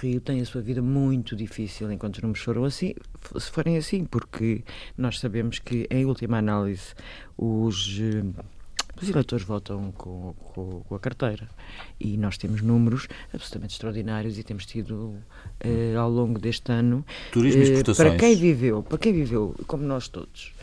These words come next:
Speaker 1: eh, nós todos e, e toda a gente adulta que anda para aí, a crise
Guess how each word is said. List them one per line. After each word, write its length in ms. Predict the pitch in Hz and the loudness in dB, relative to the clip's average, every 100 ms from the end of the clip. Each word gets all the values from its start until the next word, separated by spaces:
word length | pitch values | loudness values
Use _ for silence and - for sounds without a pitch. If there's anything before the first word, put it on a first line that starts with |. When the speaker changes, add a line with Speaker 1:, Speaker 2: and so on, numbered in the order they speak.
| - - - - - | -16 -16 -16 -14 -6
Speaker 1:
eh, 420 | 131 127 110 127 | -2 0 0 0
nós 180 | 123 127 | 0 -2
todos 380 | - 139 - - | -2 -4 -4 -8
e, 240 | 107 104 - - - - - | -8 -10 -12 -14 -14 -8 -8
e 60 | |
toda 240 | - 143 151 | 2 4 4
a 40 | |
gente 260 | 131 127 135 | 4 2 0
adulta 440 | 120 139 123 139 - - - - | 0 0 -2 -8 -8 -14 -14 -6
que 100 | - | -4
anda 180 | 143 127 | 0 0
para 200 | 135 131 | 2 0
aí, 340 | 120 113 - - 147 | 2 0 -4 -2 -2
a 20 | |
crise 640 | 127 - 185 156 110 98 | 0 0 2 2 0 -4